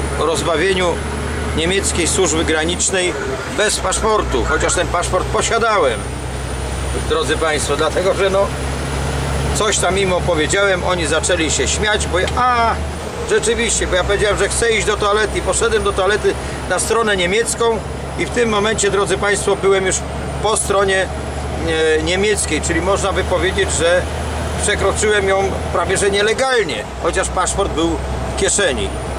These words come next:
No, ale my już w tym momencie możemy przywitać naszą rodzinną polską ziemię. Zdawałoby się, co by, co, co by po-, można było ją pocałować, kochani. Ja to mówię z pełną powagą tych słów, tak jak robił to papież.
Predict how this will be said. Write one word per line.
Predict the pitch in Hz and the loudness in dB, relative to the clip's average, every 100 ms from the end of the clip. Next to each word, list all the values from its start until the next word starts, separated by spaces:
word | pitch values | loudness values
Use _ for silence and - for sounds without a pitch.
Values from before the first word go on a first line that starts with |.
| 214 | 0
No, | 247 | 0
ale | 226 214 202 | 2 2 2
my | 214 | 2
już | 190 | 2
w | 202 | 0
tym | 208 | 0
momencie | 190 196 196 190 | 0 0 0 0
możemy | 170 180 180 | 0 0 0
przywitać | - 165 165 175 147 - - - - 151 | -2 -2 0 0 0 -2 -6 -6 -4 -2
naszą | 175 185 165 | 0 0 2
rodzinną | 170 151 220 202 160 | 0 0 0 0 0
polską | 170 180 - 165 143 | 0 0 0 0 0
ziemię. | 156 175 175 170 - - - - | 2 2 2 0 -2 -6 -6 -4
Zdawałoby | - 147 180 180 165 175 | 0 0 2 2 2 0
się, | - 165 165 - - - - - - | 0 2 0 -2 -8 -8 -8 -6 -2
co | 175 | 0
by, | 165 156 143 - | 0 0 -2 -2
co, | 175 135 | -2 -2
co | - 151 | -2 0
by | 156 156 147 - - - - - - - - - - - - - - - - - - | 2 2 0 -2 -6 -6 -6 -6 -4 -4 -4 -4 -4 -4 -4 -2 -2 -2 0 0 0
po-, | - - 139 | 0 0 0
można | 143 190 175 175 | 2 2 2 0
było | 151 175 160 | 2 4 4
ją | 156 156 143 - - - - - - | 4 2 -2 -6 -6 -6 -4 -4 0
pocałować, | 151 - 151 175 139 113 | 0 2 2 4 2 0
kochani. | - 123 127 113 113 | 0 -2 0 0 2
Ja | 127 | 0
to | - 143 | 0 0
mówię | 147 147 | 2 2
z | 131 - | 2 -2
pełną | 127 185 180 151 | 0 2 2 0
powagą | 147 156 160 151 | 0 2 0 -2
tych | 135 - | -2 -2
słów, | 151 135 | 0 0
tak | 143 135 | 0 0
jak | 135 | 0
robił | 143 139 135 | 0 0 -2
to | 135 | -2
papież. | 135 123 - | 0 0 -2